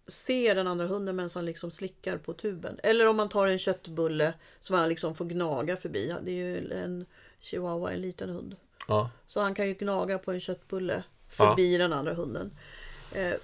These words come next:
Speaker 1: för det problemet är, och som många gör fel, det är att man ska vara så snabb.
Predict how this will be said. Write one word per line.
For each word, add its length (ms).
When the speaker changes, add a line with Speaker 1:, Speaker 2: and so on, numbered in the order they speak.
Speaker 1:
för 100
det 160
problemet 640
är, 160
och 80
som 120
många 240
gör 140
fel, 440
det 120
är 40
att 240
man 200
ska 160
vara 140
så 120
snabb. 680